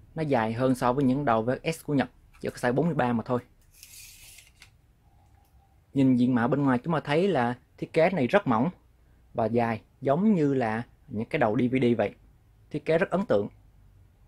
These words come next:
Ở đây tôi có ba model. Đó chính là V X bốn nghìn, V X năm nghìn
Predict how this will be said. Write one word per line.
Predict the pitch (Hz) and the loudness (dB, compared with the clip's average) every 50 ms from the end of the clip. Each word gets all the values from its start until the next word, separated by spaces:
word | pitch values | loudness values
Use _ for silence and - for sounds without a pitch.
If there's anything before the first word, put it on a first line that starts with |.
| - - - - - - - - - - | -20 -20 -20 -20 -20 -20 -20 -20 -12 -4
Ở | 131 | 0
đây | 143 139 135 131 | 2 2 2 2
tôi | - 139 135 127 | 4 4 2 4
có | - - 156 | 4 2 2
ba | 156 135 131 | 2 2 0
model. | 131 131 127 131 131 123 - - - - - - - - - - - - - - - - - - - | 0 0 2 2 2 2 0 -6 -12 -20 -20 -20 -20 -20 -20 -20 -20 -20 -20 -20 -20 -20 -20 -10 -4
Đó | - 147 160 | 0 0 0
chính | 156 - 185 185 | 0 0 -2 0
là | 147 123 117 | 2 0 2
V | 117 131 135 - 160 | 2 2 2 2 0
X | 175 - - | -2 -4 -2
bốn | 180 151 170 202 | -2 -2 0 2
nghìn, | 170 131 117 - - - - - - - - - - - - - - - | 2 2 2 0 -2 -14 -20 -20 -20 -20 -20 -20 -20 -20 -20 -16 -6 0
V | 147 139 135 - 175 190 | 0 0 2 2 -2 -4
X | - - | -4 -4
năm | 147 139 139 135 | -4 -2 0 2
nghìn | 131 117 117 | 2 2 0